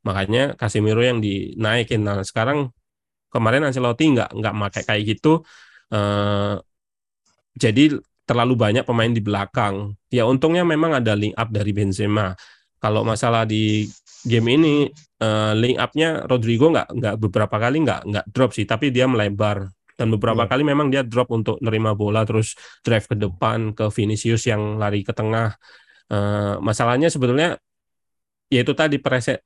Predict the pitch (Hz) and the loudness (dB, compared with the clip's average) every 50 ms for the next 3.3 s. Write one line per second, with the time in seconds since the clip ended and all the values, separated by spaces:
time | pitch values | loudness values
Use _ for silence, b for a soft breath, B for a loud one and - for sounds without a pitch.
0 | _ - 131 131 127 123 127 131 147 151 156 180 185 185 175 165 151 - _ _ | _ 0 0 0 2 2 2 2 2 0 2 0 0 0 0 -2 -4 -10 _ _
1 | _ _ _ 127 123 120 123 123 117 120 - - 151 - _ 147 143 139 143 143 | _ _ _ 0 0 0 0 0 0 0 0 0 -2 -2 _ -2 -2 0 0 0
2 | 135 120 110 101 107 113 - 120 117 120 120 123 113 110 107 113 104 95 98 - | 0 0 0 0 0 0 0 0 0 2 2 2 2 2 2 2 0 0 -2 -2
3 | 147 143 131 113 101 101 | -2 0 0 0 0 -2